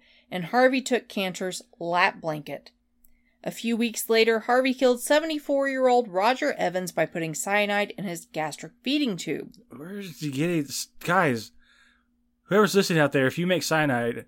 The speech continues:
Speaker 2: or arsenic or both, stop it.
Speaker 1: <laughs>
Speaker 2: Holy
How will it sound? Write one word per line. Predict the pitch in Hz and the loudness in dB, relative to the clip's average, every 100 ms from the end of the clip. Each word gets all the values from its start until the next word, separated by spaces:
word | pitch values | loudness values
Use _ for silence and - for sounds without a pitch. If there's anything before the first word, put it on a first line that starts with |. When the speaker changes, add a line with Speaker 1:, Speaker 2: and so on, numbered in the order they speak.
| _ | _
Speaker 2:
or | 117 117 | -4 -2
arsenic | 135 143 - 113 101 _ _ _ _ _ _ - | 2 0 0 -6 -8 _ _ _ _ _ _ -6
or | 107 | -2
both, | 131 131 120 - - _ _ _ _ _ _ _ _ _ | 2 2 2 -2 -10 _ _ _ _ _ _ _ _ _
stop | - 143 156 | -2 6 6
it. | 139 - _ _ - | 6 0 _ _ -2
Speaker 1:
<laughs> | - 254 - - | 0 2 0 0
Speaker 2:
Holy | 214 - - 240 - - 247 - | -2 -4 -6 -8 -8 -6 -8 -6